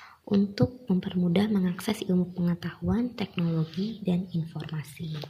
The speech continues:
Tentunya semua itu tidak lepas dari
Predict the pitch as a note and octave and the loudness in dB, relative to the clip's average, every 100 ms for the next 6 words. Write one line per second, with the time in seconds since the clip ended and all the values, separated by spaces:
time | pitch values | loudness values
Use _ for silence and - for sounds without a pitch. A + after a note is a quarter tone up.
0 | - - _ _ _ _ - - _ _ | -14 -20 _ _ _ _ -14 -14 _ _
1 | _ _ - - _ F#3 F3+ - F3+ F#3 | _ _ -18 -18 _ -2 0 0 4 6
2 | G#3+ B3+ - F#3+ F#3 F#3 F3+ - - - | 6 6 8 8 8 6 2 6 6 8
3 | F3 F3 E3+ F3 - A3 - - F3 E3 | 4 4 2 -2 -2 -2 -2 -4 0 0
4 | E3 F#3 G#3+ | 2 2 2